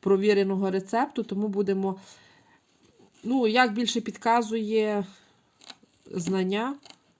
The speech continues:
опит якийсь, так будемо і готувати. Тепер ці овочі будемо обсмажувати на оливковій олії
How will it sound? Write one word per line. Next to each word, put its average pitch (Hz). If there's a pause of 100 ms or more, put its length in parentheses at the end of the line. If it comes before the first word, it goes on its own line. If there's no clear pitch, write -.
(840)
опит 233
якийсь, 208 (1000)
так 185
будемо 180
і 175
готувати. 165 (1600)
Тепер 202 (140)
ці -
овочі 240
будемо 202
обсмажувати 185
на 180
оливковій 185
олії 220